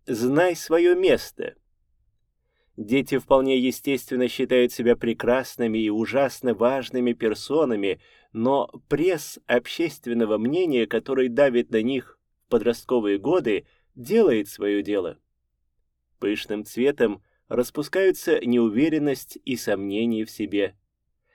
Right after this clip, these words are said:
Эти чувства взрослые питают и укрепляют год за годом, твердя: «Нельзя строить жизнь на любви к себе, иначе что о тебе подумают другие?»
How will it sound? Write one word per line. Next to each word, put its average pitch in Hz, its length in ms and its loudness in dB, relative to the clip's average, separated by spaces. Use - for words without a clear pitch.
Эти 127 300 0
чувства 131 640 0
взрослые 123 580 -2
питают 123 640 0
и 120 40 2
укрепляют 117 580 2
год 117 200 0
за 110 160 2
годом, 113 400 0
твердя: 110 560 2
«Нельзя 147 680 4
строить 113 540 0
жизнь 113 720 -4
на 139 180 0
любви 151 440 0
к - 60 -14
себе, 139 500 -2
иначе 131 720 -2
что - 440 -2
о 139 140 2
тебе 151 380 0
подумают 151 500 0
другие?» 143 560 -6